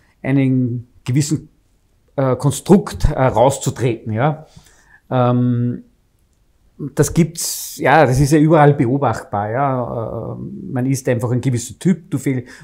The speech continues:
du fühlst dich zu diesen Gruppen angezogen oder eher zu denen angezogen und, äh, der Mensch tickt einfach so, dass er dann eher sein Leben lang oft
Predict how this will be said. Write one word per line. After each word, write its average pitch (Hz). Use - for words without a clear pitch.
du 123
fühlst -
dich 151
zu 147
diesen 160
Gruppen 160
angezogen 139
oder 123
eher 123
zu 123
denen 151
angezogen 139
und, 139
äh, 135
der 131
Mensch 127
tickt -
einfach 127
so, 151
dass 139
er 131
dann 143
eher 160
sein 147
Leben 139
lang 143
oft -